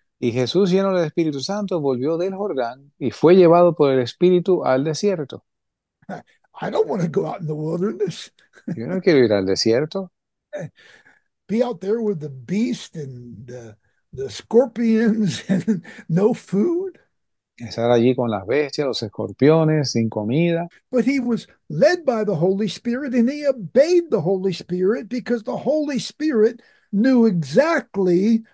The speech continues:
Speaker 2: what God's will at that moment was for his life.
Speaker 1: Pero él fue guiado por el Espíritu Santo y él obedeció al Espíritu Santo porque el Espíritu Santo sabía lo que,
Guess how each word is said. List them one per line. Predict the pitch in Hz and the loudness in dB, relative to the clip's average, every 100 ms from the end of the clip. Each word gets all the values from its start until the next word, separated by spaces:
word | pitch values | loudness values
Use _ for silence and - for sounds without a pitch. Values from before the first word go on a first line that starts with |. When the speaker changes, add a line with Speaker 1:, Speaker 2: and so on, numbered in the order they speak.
| _ | _
Speaker 2:
what | 190 208 - - | -2 -2 -4 -10
God's | 196 214 220 226 165 | -6 -4 -2 -4 -4
will | 160 143 202 302 269 240 | -8 -2 0 2 2 0
at | 220 | -2
that | 214 208 - | -6 -6 -2
moment | 190 277 294 220 185 - | 2 2 2 -2 -4 -8
was | 165 185 190 | -2 -2 -2
for | - 202 | -4 -4
his | 226 185 | -4 -4
life. | 226 254 226 - _ _ _ _ _ _ _ _ - | -6 -6 -8 -10 _ _ _ _ _ _ _ _ 0
Speaker 1:
Pero | 110 107 - | 2 2 2
él | 123 123 | 0 0
fue | - 139 | 2 2
guiado | 110 123 196 175 | 4 2 0 -2
por | 156 | -4
el | 135 | -4
Espíritu | - 127 120 110 | -2 -2 -2 -4
Santo | 113 113 113 | -8 -6 -2
y | 104 | 0
él | 113 123 | 2 2
obedeció | 113 104 98 151 | 0 -2 -4 -4
al | 180 | -4
Espíritu | 160 143 127 123 | -4 -6 -6 -8
Santo | 120 113 113 113 | -6 -6 -4 -2
porque | 110 | 0
el | 107 | 0
Espíritu | 104 135 135 | 2 2 0
Santo | 143 147 131 | -2 -4 -4
sabía | 127 123 156 170 165 143 | -4 0 2 0 -2 -4
lo | 139 139 | -2 -2
que, | - | -4